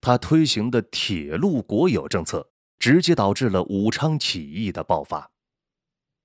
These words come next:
一九一零年袁世凯被免职后，盛宣怀受到摄政王的重用，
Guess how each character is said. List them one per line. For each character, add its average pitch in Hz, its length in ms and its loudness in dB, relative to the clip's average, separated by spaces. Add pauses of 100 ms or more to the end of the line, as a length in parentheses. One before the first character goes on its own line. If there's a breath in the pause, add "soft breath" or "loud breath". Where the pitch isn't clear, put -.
(600)
一 127 180 6
九 117 160 4
一 127 120 4
零 110 160 2
年 101 260 0 (300)
袁 120 260 4
世 143 160 0
凯 80 260 -4
被 117 200 0
免 78 360 -6
职 80 280 -4
后， - 260 -8 (640)
盛 208 260 4
宣 190 240 4
怀 117 380 -2 (160)
受 151 180 4
到 120 140 4
摄 170 320 0
政 156 200 0
王 90 220 -4
的 160 100 0
重 78 200 -2
用， 78 120 -10